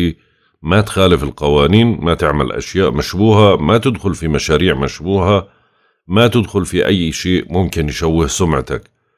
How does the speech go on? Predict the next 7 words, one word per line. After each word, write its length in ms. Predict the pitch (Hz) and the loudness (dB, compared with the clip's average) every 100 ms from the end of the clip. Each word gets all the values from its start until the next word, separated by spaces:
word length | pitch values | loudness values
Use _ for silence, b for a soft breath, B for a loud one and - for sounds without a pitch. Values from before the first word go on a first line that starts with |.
| _ _ | _ _
وحاول 540 | 62 - 90 90 82 76 | -12 -2 0 2 2 0
إنك 340 | 80 78 69 | -2 -4 -2
ما 120 | 73 | -4
تدخل 420 | 73 85 - 85 76 | -4 -6 -10 -8 -6
بأي 440 | 73 - 107 107 | -6 -2 2 2
نقاشات 720 | 80 - 71 65 80 78 78 | 2 -2 -6 -6 -2 -2 -2
حادة 640 | - - 92 71 78 76 | -4 0 0 0 -4 -4